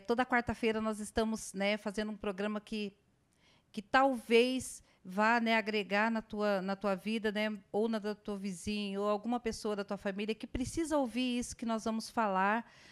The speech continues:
né? O nosso tema hoje é esperança e fé. E estou aqui com a Simone. Como que você tá, Simone? Como que você passou a semana? Feliz de você estar aqui com, novamente, pra nós podermos falar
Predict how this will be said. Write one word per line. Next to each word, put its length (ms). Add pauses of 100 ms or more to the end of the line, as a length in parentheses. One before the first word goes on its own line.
(120)
né? 320 (240)
O 60
nosso 300
tema 360
hoje 480 (160)
é 120
esperança 840 (200)
e 100
fé. 460 (1000)
E 320
estou 240
aqui 160
com 80
a 40
Simone. 680
Como 180
que 80
você 280
tá, 180
Simone? 680
Como 180
que 80
você 240
passou 260
a 40
semana? 920 (460)
Feliz 400
de 80
você 260
estar 180
aqui 180
com, 120
novamente, 920
pra 100
nós 160
podermos 380
falar 440